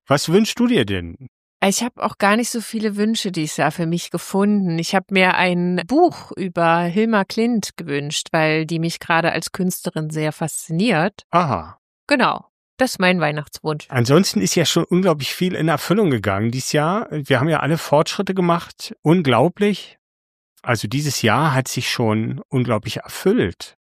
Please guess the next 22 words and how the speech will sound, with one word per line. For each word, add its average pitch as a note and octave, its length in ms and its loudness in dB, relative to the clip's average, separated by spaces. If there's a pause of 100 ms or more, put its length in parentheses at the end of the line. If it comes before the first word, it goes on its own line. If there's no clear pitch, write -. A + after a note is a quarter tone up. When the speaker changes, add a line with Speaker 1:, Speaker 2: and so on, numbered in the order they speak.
Speaker 2:
Ja, G3 420 2
genau. F#3+ 600 -2
Speaker 1:
Wir B2 140 0
können D#3+ 200 2
ja G3 80 4
auch D#3+ 60 2
mal D#3 140 4
so C3 80 2
einen A#2+ 80 2
Rückblick F3 480 0
machen. E3+ 440 -4 (540)
Speaker 2:
Das G3+ 160 -4
machen A3 140 2
wir B3 80 0
vielleicht A#3 240 -4
beim G3 120 -2
nächsten F#3+ 380 -2
Mal. D3+ 380 -2 (340)
Speaker 1:
Ja, C3+ 220 2
aber D3+ 400 2
ja, C#3 320 2
vielleicht. A2+ 640 -4